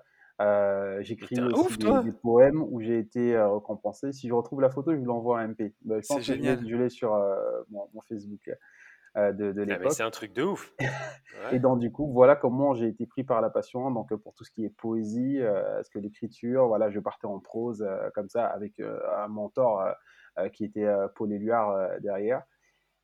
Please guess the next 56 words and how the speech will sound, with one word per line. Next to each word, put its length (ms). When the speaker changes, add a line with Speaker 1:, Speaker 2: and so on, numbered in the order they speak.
Speaker 1:
Et 260
je 80
continue 320
Speaker 3:
Ah 80
Speaker 1:
toujours 200
Speaker 3:
oui. 80
Speaker 1:
à 20
lire, 300
à 100
lire, 240
à 80
lire, 220
à 100
lire 280
pour, 220
euh, 140
continuer, 340
du 120
coup, 160
à 80
m'instruire. 340
Parce 160
que 60
la 160
lecture, 320
je 80
me 80
dis, 200
c'est, 320
ça 140
n'a 100
jamais 240
été 140
aussi 200
puissant 400
que 120
de 160
nourrir 320
le 80
cerveau. 320
Parce 180
que, 80
ben, 100
les 80
podcasts, 720
tout 140
ce 60
qu'on 260
passe, 280
YouTube 360
était 200
même 180
très 160
pauvre 260
à 60
l'époque. 400